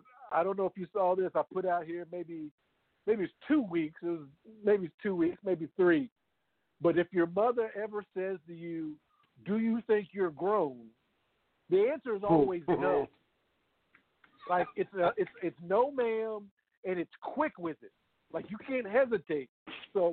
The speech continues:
Speaker 1: my personal, uh, uh, <laughs> my little advice for you, if your mother says, "Oh, you think you're grown?" it's no, ma'am, and it's just like that. You gotta
Speaker 2: Yeah,
Speaker 1: hit it just
Speaker 2: that's right.
Speaker 1: right.
Speaker 2: Yeah.
Speaker 1: You can't hesitate
Speaker 2: Yeah.
Speaker 1: because then she say, "'Cause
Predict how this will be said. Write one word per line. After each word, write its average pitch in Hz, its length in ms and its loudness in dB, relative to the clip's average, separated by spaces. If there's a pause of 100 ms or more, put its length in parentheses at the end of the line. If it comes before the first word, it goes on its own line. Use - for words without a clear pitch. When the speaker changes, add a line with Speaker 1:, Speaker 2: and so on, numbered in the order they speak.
(100)
Speaker 1:
my - 140 2 (160)
personal, 220 600 0 (480)
uh, 170 280 -4 (120)
uh, 147 320 -4 (140)
<laughs> 135 80 -6 (400)
my 190 220 4
little 214 360 4
advice 220 340 -2 (100)
for 180 160 -6
you, 165 120 -8 (340)
if 196 200 0
your 247 140 -6
mother 247 320 -2
says, 196 160 -4 (120)
"Oh, 185 140 4
you 220 200 -2
think 233 180 -2
you're 214 100 -10
grown?" 220 460 -2 (400)
it's - 140 -6 (200)
no, 190 240 4
ma'am, 185 260 0 (160)
and 165 100 -4
it's 127 100 -6 (140)
just 196 180 0
like 185 260 -2
that. 175 220 -4 (240)
You 156 80 -12
gotta 160 220 4
Speaker 2:
Yeah, 139 100 -6
Speaker 1:
hit 233 140 2
it 240 100 -2 (120)
just 190 300 0
Speaker 2:
that's - 40 4
right. 135 120 6
Speaker 1:
right. 123 180 -2 (300)
Speaker 2:
Yeah. 107 120 -16
Speaker 1:
You 160 80 -4 (100)
can't 254 260 2
hesitate 160 640 -2 (180)
Speaker 2:
Yeah. 131 120 -2
Speaker 1:
because 175 280 -4
then 214 140 -6
she 269 100 -12
say, 202 180 -4 (340)
"'Cause 196 160 2